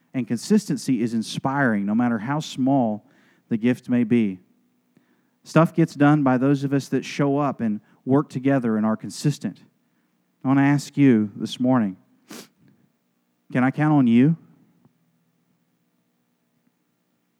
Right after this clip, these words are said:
Will you be able to count on me? Will we be able to count on each other? I believe maturity is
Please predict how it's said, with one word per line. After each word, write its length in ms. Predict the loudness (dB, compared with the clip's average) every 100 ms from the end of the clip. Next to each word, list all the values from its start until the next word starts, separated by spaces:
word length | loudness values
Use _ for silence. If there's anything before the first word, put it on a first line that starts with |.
| _ _ _ _ _ _ _ _ _ _ _ _ _ _ _
Will 100 | -4
you 160 | 0 2
be 120 | 2
able 120 | 0
to 60 | -4
count 240 | -4 0
on 140 | 0
me? 280 | 2 0 0 -6 _ _ _ _ _ _ _ _ _ _ _ _
Will 100 | 0
we 160 | 2 2
be 140 | 2
able 140 | 2
to 80 | -2
count 260 | -4 -2 0
on 100 | 0
each 180 | -2 -2
other? 280 | -2 -4 -8 _ _ _ _ _ _ _ _ _ _ _ _ _ -6
I 80 | 2
believe 160 | 2
maturity 540 | 2 0 0 2 2 -2
is 520 | 0 0 0 -6